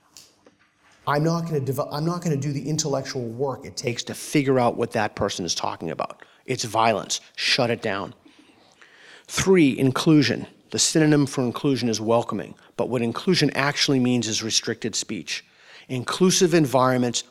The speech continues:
must restrict speech or they would not be inclusive. Four, disinvitations. If your university, usually, but not always a university, has invited someone to speak and you're politically offended by them or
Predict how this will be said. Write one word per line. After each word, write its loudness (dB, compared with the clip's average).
must 2
restrict 0
speech 0
or -4
they 0
would 2
not 2
be -2
inclusive. -6
Four, 2
disinvitations. 0
If -8
your 4
university, 4
usually, 4
but -2
not 2
always 4
a 0
university, 0
has -4
invited 2
someone 2
to -6
speak -2
and -2
you're 2
politically 0
offended 2
by 4
them 2
or 0